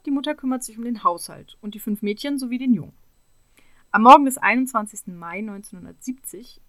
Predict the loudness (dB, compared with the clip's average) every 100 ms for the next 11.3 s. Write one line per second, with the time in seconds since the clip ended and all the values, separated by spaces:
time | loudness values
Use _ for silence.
0 | _ -14 -10 -10 -10 -20 _ _ -6 -4
1 | -4 -6 -10 -18 -20 -20 -20 -20 -20 -20
2 | -20 -20 -18 -16 -16 -18 _ _ 0 0
3 | 0 -2 0 4 6 6 4 -2 -4 -4
4 | -2 -4 -4 -6 -4 -4 -6 -8 -12 -10
5 | -8 -10 -12 _ -20 _ -2 6 6 6
6 | 2 0 -4 -8 -6 -4 -2 2 0 -2
7 | -16 -10 -10 -10 -14 -14 -14 -18 -16 -18
8 | -4 -4 -4 -8 -6 0 0 -2 -12 -16
9 | -16 -14 -14 -16 -20 -20 -20 -20 -20 _
10 | -10 2 6 6 4 -2 -2 0 0 -4
11 | -8 -12